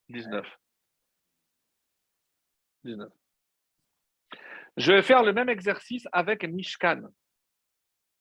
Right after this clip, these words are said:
<laughs> Non, je l'ai fait pour moi. Donc, par exemple, même, il y a le même que je vois et le même que je ne vois pas. Shin, je vois le Shin, mais je ne vois pas le Yud et le Nun.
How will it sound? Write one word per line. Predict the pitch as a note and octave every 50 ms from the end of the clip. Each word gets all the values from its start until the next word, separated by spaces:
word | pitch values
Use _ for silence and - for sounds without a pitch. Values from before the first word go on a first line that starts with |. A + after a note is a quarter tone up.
| _ _ _ _ _ _ _ _ _ _ _ _ _ _ - _ _ _ -
<laughs> | - - - - - A4 G#4+ A4+ - - _ _ _ _ _ - - - - -
Non, | C3+
je | C#3 C#3
l'ai | D#3+
fait | - E3+
pour | D3+ E3 E3 D3+
moi. | C#3 A#2 A#2+ - - - - - - - - - -
Donc, | - D#3+ F3+ E3+ - - -
par | - -
exemple, | C#3+ C#3+ E3 E3 D3+ C#3
même, | D3 F3 G3+ A#3+ B3+ A3 - _ _ _ _ _ _ _ -
il | - C#3+
y |
a | C#3+
le | C#3 C3+
même | D3 F3+ G3 F#3
que | G#3 F#3+
je | E3 F3
vois | D#3 F3+ G3+ A3+
et | A3
le | F3
même | D#3 E3 F3
que | E3 F3
je | D#3
ne | D#3
vois | D#3+ D#3+
pas. | D#3+ C#3 B2 B2 _ _ _ _ _ _ _ _ _ _ _ _ _ _ _
Shin, | - - - - F#3 G#3+ B3+ C4+ C#4 C4 - _ _ -
je | - B2+ C#3+
vois | C#3+ E3 D#3+
le | D#3 C#3+
Shin, | - - - A3 A#3 G3+
mais | E3
je | C#3
ne | D#3
vois | D3+
pas | - F#3 F#3
le | F3+ D#3
Yud | C#3 D#3+ G#3 F#3 F#3+
et |
le | F3+ F3
Nun. | D#3+ C#3 B2+ -